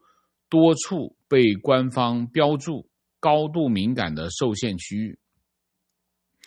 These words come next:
这名教授是公认的专家，他的职业生涯已经接近尾声。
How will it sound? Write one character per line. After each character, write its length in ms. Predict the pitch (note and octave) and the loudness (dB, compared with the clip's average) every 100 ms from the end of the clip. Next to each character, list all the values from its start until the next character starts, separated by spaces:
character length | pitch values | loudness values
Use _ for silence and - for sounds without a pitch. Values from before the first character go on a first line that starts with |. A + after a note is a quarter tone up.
| - _ | -20 _
这 120 | D#3+ | -2
名 160 | D3+ C3+ | 0 0
教 200 | D3+ C#3 | 0 0
授 280 | D3+ A#2+ F#2+ | 0 0 -2
是 160 | - | -6
公 280 | G#2+ D3 C3+ | -6 0 0
认 200 | C3 A#2+ | 0 0
的 100 | F#2+ | -2
专 260 | D#2+ G#2 F#2+ | -2 -4 -2
家， 300 | G#2 E2+ F2+ _ _ _ _ _ _ _ | -4 -6 -10 _ _ _ _ _ _ _
他 160 | - D#3+ | 0 0
的 140 | D3+ | 0
职 180 | - A#2+ | -2 -2
业 140 | C3+ | 0
生 220 | A#2 C3+ | 0 0
涯 200 | B2+ G#2+ | 0 -2
已 80 | F#2+ | -4
经 240 | D2 F#2 G2 | -6 -8 -6
接 180 | A2+ | -4
近 180 | G#2+ A2 | -4 -4
尾 160 | F2+ E2+ | -6 -8
声。 340 | - G2 F#2+ | -10 -8 -10